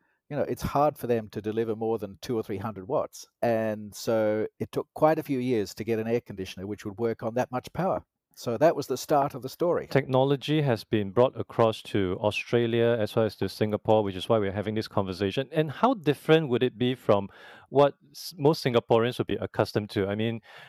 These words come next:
Speaker 2: we, we all have a split unit in the house, and, and I'm, I'm quite pretty certain because it's a split unit, it has a compressor, it consumes a lot of energy.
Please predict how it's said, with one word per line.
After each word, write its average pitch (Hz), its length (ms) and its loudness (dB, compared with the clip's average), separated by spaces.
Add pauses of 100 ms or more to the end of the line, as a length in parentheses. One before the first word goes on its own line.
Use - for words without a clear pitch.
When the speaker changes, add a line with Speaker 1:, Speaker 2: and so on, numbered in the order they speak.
(100)
Speaker 2:
we, 113 180 0 (100)
we 127 120 2
all 131 180 4
have 123 160 0
a 104 40 -4
split - 300 -2
unit 123 440 0
in 107 80 -4
the 95 80 -6
house, 120 600 0 (120)
and, 117 320 -2 (200)
and 117 200 -2
I'm, 123 280 -2
I'm 123 100 -6
quite - 220 -2
pretty 190 200 2
certain 165 480 4
because 147 500 0
it's 123 160 -4
a 117 40 -2
split 143 300 -4
unit, 139 320 0
it 117 60 -4
has 107 140 -2
a - 60 -16
compressor, 127 560 2
it 107 220 -6
consumes 113 380 -2
a 98 60 2
lot 107 120 2
of - 140 -4
energy. 131 540 -4